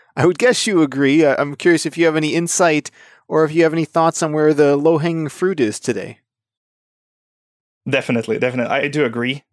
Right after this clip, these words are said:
Speaker 2: And I think the, the kind of the, the burden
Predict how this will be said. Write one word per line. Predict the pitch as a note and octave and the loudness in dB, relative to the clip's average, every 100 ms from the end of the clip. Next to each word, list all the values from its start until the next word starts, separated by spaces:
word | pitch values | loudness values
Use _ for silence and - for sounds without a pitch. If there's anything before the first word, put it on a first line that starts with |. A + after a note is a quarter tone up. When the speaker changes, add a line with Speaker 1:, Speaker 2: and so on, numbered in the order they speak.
| - | -6
Speaker 2:
And | B2+ A#2+ B2 A#2+ | -2 -2 -2 -4
I | |
think | A#2 E3+ F3+ - C#3 | -6 -4 -6 -6 -4
the, | C3+ B2+ | -2 -2
the | B2 B2+ B2 A#2 | -2 0 -2 -4
kind | B2+ | -6
of | A#2+ | -4
the, | A#2+ A#2+ A2 _ _ _ - | -2 -4 -6 _ _ _ -10
the | A#2+ | -8
burden | A#2 C#3 D#3 E3 E3 | -2 0 0 -2 -4